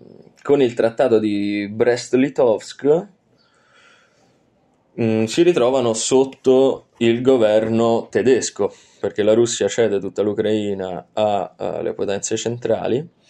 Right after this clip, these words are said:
e quindi queste guardie nere si ritrovano, eh, anche per questo, tra l'altro,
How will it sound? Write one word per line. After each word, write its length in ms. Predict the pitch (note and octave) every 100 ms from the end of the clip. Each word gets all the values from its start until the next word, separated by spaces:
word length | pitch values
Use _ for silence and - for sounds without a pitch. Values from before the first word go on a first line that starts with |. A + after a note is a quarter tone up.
| - - - - -
e 100 | -
quindi 560 | D3 A#2+ A2+ A#2+ -
queste 320 | - B2 - A#2+
guardie 360 | D3 C#3+ D3
nere 420 | D#3 B2 B2+ C3
si 160 | - B2+
ritrovano, 880 | C3 A2+ A2 G#2+ G#2 G#2 G2 - _
eh, 300 | G2+ G2+ F2+ - B1 - -
anche 300 | - A2 A#2
per 160 | G#2+ -
questo, 300 | A#2 G2+ -
tra 180 | G2 G2
l'altro, 520 | F#2 F2+ - F#2